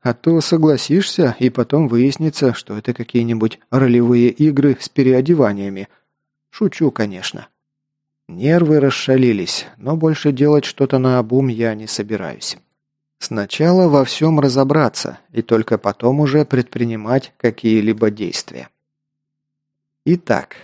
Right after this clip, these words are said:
Ганс Гван — это действительно дуэль. Использование ритуального оружия, одежды. Так и знал, что переодевания будут. Эффект, как пишут в основном, назидательный,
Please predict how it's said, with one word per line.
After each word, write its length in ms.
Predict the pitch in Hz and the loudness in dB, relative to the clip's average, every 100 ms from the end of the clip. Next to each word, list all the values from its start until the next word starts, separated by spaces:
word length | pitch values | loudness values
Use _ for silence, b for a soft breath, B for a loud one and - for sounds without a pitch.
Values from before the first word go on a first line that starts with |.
| _ _ | _ _
Ганс 560 | 110 107 131 175 185 147 | -20 -2 2 4 2 0
Гван — 500 | 117 113 107 101 98 - _ | 0 2 2 0 -6 -20 _
это 360 | 127 151 - | -2 0 -2
действительно 960 | 170 160 139 - 110 139 - 147 143 139 | 0 0 -2 -6 -4 -2 0 0 0 -2
дуэль. 520 | 117 135 113 90 90 - _ _ _ _ _ | 0 0 2 -2 -8 -18 _ _ _ _ _
Использование 960 | 110 - - 127 131 131 127 123 123 | -6 -6 0 2 4 4 2 2 2
ритуального 640 | 117 117 123 120 120 117 113 | 2 0 2 2 2 0 -2
оружия, 640 | 101 104 117 135 143 139 - _ | -4 -8 -8 0 2 2 -2 _
одежды. 720 | 127 151 117 117 107 110 113 - _ _ _ _ _ _ | -4 -4 -2 -2 -2 -2 -4 -4 _ _ _ _ _ _
Так 240 | - 98 - | -4 -2 0
и 60 | |
знал, 400 | 120 110 110 117 | -2 -4 -4 -2
что 260 | 101 - 113 | -4 -8 -8
переодевания 840 | - 120 113 113 113 110 110 110 | -2 2 2 2 2 0 0 -6
будут. 440 | 104 113 98 - _ _ _ _ _ _ _ _ _ - | -6 -6 -8 -14 _ _ _ _ _ _ _ _ _ -6
Эффект, 540 | 120 - 190 - - | -6 0 0 0 -12
как 220 | _ 113 - | _ -4 -2
пишут 360 | 123 - 117 | -4 -2 -4
в 40 | 113 | -4
основном, 560 | - 120 123 165 151 | -2 -2 0 0 2
назидательный, 800 | 135 131 160 143 113 107 101 95 | 0 2 2 0 -2 -8 -12 -14